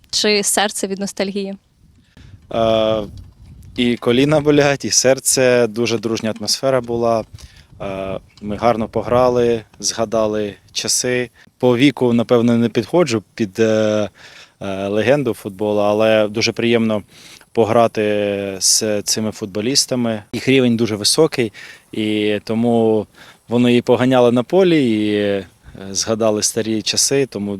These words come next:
Speaker 2: дуже приємна атмосфера була. Взагалі матч емоційний, е, з точки зору того, що нам, нам вдалося, е, за дуже короткий термін зібратись, е, пограти. І ми зробимо це неодноразово, а будемо, як, е, сказав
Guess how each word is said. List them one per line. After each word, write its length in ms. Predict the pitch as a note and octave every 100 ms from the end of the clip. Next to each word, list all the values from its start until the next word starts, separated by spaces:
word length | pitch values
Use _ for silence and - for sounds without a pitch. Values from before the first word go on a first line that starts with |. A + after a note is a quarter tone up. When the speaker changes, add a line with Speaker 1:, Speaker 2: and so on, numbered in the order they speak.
| G2
Speaker 2:
дуже 260 | A#2 B2 A#2+
приємна 440 | A2 A2 A2+ G2+ -
атмосфера 360 | G2 - F#2+ F2+
була. 180 | F2+ F2+
Взагалі 640 | C3+ D3 F3 F3+ C3 A2 A2
матч 320 | A#2 A2 A#2+
емоційний, 680 | A2 A2+ - C#3 C#3 A#2 A2+
е, 760 | G#2 G2+ G2+ G2+ G2+ G2+ G2+
з 140 | - -
точки 320 | A2+ - A2
зору 240 | A#2 A2+
того, 280 | - G#2 A2
що 600 | - G#2+ G#2 G#2 G2+ G2
нам, 320 | G#2+ G#2+ G#2+ G#2
нам 200 | A#2+ A2
вдалося, 760 | A#2 A#2 A2+ - G#2+ G#2+ G#2
е, 60 | G2 - - - G2+
за 120 | G#2
дуже 260 | A#2 A2+
короткий 720 | G#2+ A2+ A#2 - - A2 G#2+ G#2+
термін 420 | A#2+ A2 A2+ G#2+
зібратись, 800 | G#2+ G#2 A#2 B2+ - A#2+ - - _ _ _ _ _ _ _ -
е, 260 | A#2+ G#2+ G2+
пограти. 720 | A2 G2 G#2+ A2+ - A#2+ A2 -
І 60 | A#2+
ми 160 | A#2 A2
зробимо 420 | B2 A#2 A#2 A2+
це 180 | - A2
неодноразово, 920 | A2 A2 G#2+ G#2+ A2 A2 D3 F#3 C3+
а 100 | A2
будемо, 840 | A2+ A2 A2 A2 G#2+ G#2 G#2 G#2
як, 320 | G#2 G#2 - A2
е, 160 | G#2 G2
сказав 460 | - G#2+ G#2+ G#2